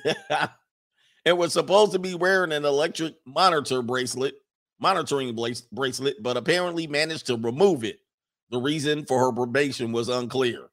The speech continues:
Attorney District, uh, District, well, sorry, Assistant District Attorney Caleb Saunders called last week's hor-, harrowing crime one of the most serious offenses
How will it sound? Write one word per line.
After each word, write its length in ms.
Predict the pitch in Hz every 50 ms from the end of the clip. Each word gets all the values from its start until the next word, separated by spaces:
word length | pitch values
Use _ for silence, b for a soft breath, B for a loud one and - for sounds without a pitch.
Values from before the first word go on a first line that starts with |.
| _ _ _ _ _ _ _ _ _ _ _ _ _ _ _ _ _ _ _ _ _ _ _ _ _ _ _ _ _ _ _ _ _ _ _ _
Attorney 360 | 110 110 - 135 127 127 127 120
District, 540 | 107 107 131 135 123 - - 110 110 107
uh, 40 | 117
District, 420 | 120 127 131 127 - - 123 - -
well, 140 | 127 117
sorry, 260 | 110 - 110 107 104 107
Assistant 380 | - - 160 131 - 120 110
District 320 | 113 123 120 - 110 101 107
Attorney 520 | 101 - 127 127 120 107 104 98 95 - _
Caleb 360 | - 147 147 147 135 131 - - - _ _
Saunders 880 | _ - - - 147 135 131 120 110 92 95 92 92 95 98 - -
called 480 | - 127 127 131 127 127 127 117 - -
last 320 | 120 131 139 143 139 -
week's 240 | 120 127 139 135 -
hor-, 320 | - - 135 139 135 - -
harrowing 560 | 117 139 175 180 175 165 156 147 143 143 139
crime 460 | 120 143 151 147 131 117 113 113 113 120
one 120 | 123 123
of 60 | 117
the 80 | 120 117
most 260 | 120 120 123 - -
serious 420 | 151 165 165 156 147 143 127 113
offenses 640 | 135 127 - 139 139 135 110 139 139 139 135 -